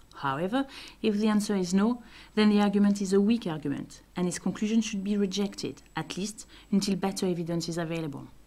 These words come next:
So this week, we've seen how to assess argument following a five-step technique.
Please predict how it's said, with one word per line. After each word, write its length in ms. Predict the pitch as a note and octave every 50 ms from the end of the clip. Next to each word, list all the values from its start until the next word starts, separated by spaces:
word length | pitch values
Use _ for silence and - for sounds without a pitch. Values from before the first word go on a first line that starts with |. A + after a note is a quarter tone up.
| _ - - _ - - - - - - _ _ - _ - _ - - - - -
So 180 | - - C4+ A#3+
this 220 | C4 C#4 C4 -
week, 260 | - D4 D4 D4 - -
we've 220 | - C4+ C#4+ C4+ -
seen 180 | - C#4 C4
how 220 | B3+ B3 B3+ B3+ B3
to 140 | - B3
assess 300 | A3+ A3 - A3+ G#3+ -
argument 500 | G3+ F#3+ F#3+ F#3 F#3+ G3 G3+ G#3 G3+ G3+ -
following 440 | - - G#3 F#3+ F#3 F3+ F3+ F3+ F3+
a 60 | F3
five-step 600 | - - F3+ E3+ E3 - - - D#3+ D3+ - -
technique. 420 | - D3+ D3 - E3 D#3 D3 -